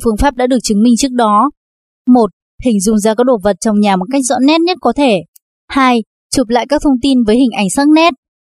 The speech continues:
Ba, liên kết hai hình ảnh theo cách buồn cười, lố bịch và khác thường nhất. Nào, hãy bắt đầu với các đồ vật thứ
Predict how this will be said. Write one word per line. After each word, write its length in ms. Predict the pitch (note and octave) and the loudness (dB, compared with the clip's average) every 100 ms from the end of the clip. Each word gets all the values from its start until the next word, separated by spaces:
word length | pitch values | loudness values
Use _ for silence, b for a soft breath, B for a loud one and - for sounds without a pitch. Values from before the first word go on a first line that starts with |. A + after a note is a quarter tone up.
| A#3 | -2
Ba, 300 | B3+ B3+ A#3 _ _ _ | 2 2 -2 _ _ _
liên 220 | D4 B3+ A#3 | -2 -2 0
kết 160 | D#4 C#4+ | -2 0
hai 160 | C#4+ | 0
hình 140 | B3 G#3 | 0 0
ảnh 180 | A3 F3+ G#3+ | -2 -2 0
theo 140 | A3 | 0
cách 140 | D4 C4+ | 0 0
buồn 160 | B3 F#3 | 0 0
cười, 260 | G#3 G#3 F#3+ | 0 2 2
lố 180 | F#3 G3 | 2 0
bịch 180 | C4+ A3 | -2 -6
và 80 | G3 | -6
khác 200 | - D4+ C4 | -4 -2 0
thường 140 | G3+ | 0
nhất. 200 | A#3 E4 _ _ _ _ _ - | 2 0 _ _ _ _ _ 0
Nào, 360 | G#3+ G#3 G3+ G3 _ _ _ A#3+ | 2 2 0 -2 _ _ _ -6
hãy 100 | A3+ | -2
bắt 140 | D4 | -2
đầu 200 | C4 A#3 F#3+ | 0 -2 0
với 80 | |
các 160 | G3 C#4+ | -2 -2
đồ 140 | C4 F#3+ | -2 -2
vật 100 | G3 | -4
thứ 100 | G3 | -2